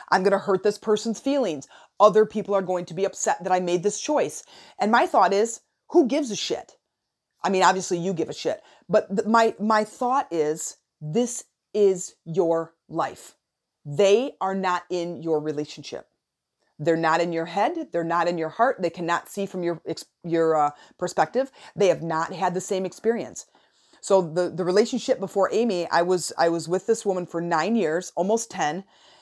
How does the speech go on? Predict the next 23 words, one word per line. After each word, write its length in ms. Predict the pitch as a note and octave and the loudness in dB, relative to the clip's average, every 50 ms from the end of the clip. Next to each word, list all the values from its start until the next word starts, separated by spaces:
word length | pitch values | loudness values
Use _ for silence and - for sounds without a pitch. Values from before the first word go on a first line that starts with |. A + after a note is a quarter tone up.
| _ _ - | _ _ -2
and 260 | F#3+ F3+ F3 E3+ E3+ - | 0 0 0 0 0 0
I 320 | - E3 D#3+ D#3+ E3+ D#3+ - - | 2 2 4 4 2 0 -4 -8
chose 320 | - - A3+ F#3+ F#3+ F#3+ - | -2 2 2 2 2 2 -2
to 80 | - | -2
leave 200 | F#3+ F3+ F#3 E3+ | -2 -2 -2 -4
this 180 | D#3+ F3 - - | -4 -6 -6 -2
relationship. 440 | F3 G#3 B3+ B3+ A3+ - F3+ - - | -2 -2 -2 -2 -4 -4 -4 -4 -2
Well, 100 | F3+ F#3+ | 0 0
my 140 | F#3 F3 | 0 0
parents, 760 | E3+ - - - C4+ D#4 F4+ D#4 D#3+ C3 C3 - - - - - _ _ _ _ _ _ _ _ _ _ _ _ _ _ _ _ _ - | 0 -4 -8 -8 -6 -4 -4 -4 -4 -6 -8 -8 -8 -8 -8 -10 _ _ _ _ _ _ _ _ _ _ _ _ _ _ _ _ _ 4
both 280 | F3+ G3 G#3 A3 - | 6 6 6 4 2
my 120 | A#3+ G#3+ G#3 | -2 -2 0
mom 280 | G#3 F#3+ F3 F3 F3 | 2 4 4 4 2
and 160 | F3 G#3+ C#4 | 2 0 2
my 120 | D4+ A#3 F#3 | 2 0 0
dad, 440 | E3+ E3 B2+ B2 A#2+ C#3 F3+ G3+ - _ _ _ _ - | 0 0 0 2 2 0 0 -4 -8 _ _ _ _ -6
my 100 | D#3+ F3+ | -4 -4
real 300 | D3 D3+ A3 A#3 A#3 A3+ | 0 4 6 6 6 6
mom, 240 | G3+ E3 D#3+ D#3+ E3+ | 4 2 2 0 0
my 60 | E3 | -4
real 200 | D#3 D#3 D3+ D3 | -4 -4 -4 -2
dad, 240 | D3 D3 C3+ F3 F#3 | 0 0 0 0 0
my, 160 | D#3 D3+ | -2 -4